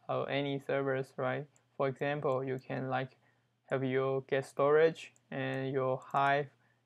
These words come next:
your share preference, uh, any kind of a synchronized, um, function. So here I'm going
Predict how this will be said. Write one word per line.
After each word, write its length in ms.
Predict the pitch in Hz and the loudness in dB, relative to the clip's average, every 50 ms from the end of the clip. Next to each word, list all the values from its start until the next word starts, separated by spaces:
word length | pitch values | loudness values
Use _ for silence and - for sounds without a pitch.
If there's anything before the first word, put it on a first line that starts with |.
| _ _ | _ _
your 160 | - 139 135 135 | -2 -2 -2 -2
share 280 | - - - 147 143 | -2 -2 0 0 0
preference, 760 | 143 - - 156 151 147 - 165 147 147 151 151 139 - - _ _ _ _ _ _ _ _ _ _ _ _ _ _ - 147 | 0 -2 -2 -2 -2 0 0 -2 -2 -2 -2 -6 -8 -10 -14 _ _ _ _ _ _ _ _ _ _ _ _ _ _ -10 -6
uh, 140 | 135 135 - | -6 -6 -4
any 300 | - 147 147 151 151 147 | -4 -4 -4 -2 -4 -6
kind 400 | - - - 143 143 143 143 139 | -6 -4 -2 0 0 0 0 0
of 160 | 139 139 139 139 - _ _ _ - | 0 0 0 -2 -6 _ _ _ -6
a 60 | 135 131 | -6 -6
synchronized, 800 | - - 165 160 156 - 160 143 139 135 131 131 135 135 - 135 | -6 -6 -6 -6 -4 -2 -2 -2 -2 -2 -2 -2 -4 -4 -4 -2
um, 260 | 131 131 135 143 143 - | -2 -2 -4 -6 -6 -6
function. 520 | - 147 147 139 135 - 165 165 170 160 151 _ _ - | -6 -6 -6 -6 -6 -4 -4 -4 -4 -6 -10 _ _ -6
So 300 | 170 160 156 151 151 151 | -2 0 0 0 0 0
here 340 | 139 - - 170 175 180 190 | -2 -4 -2 0 2 2 2
I'm 140 | 175 151 165 | 2 0 0
going 360 | 160 151 151 151 156 156 | 0 -2 -2 -2 -4 -6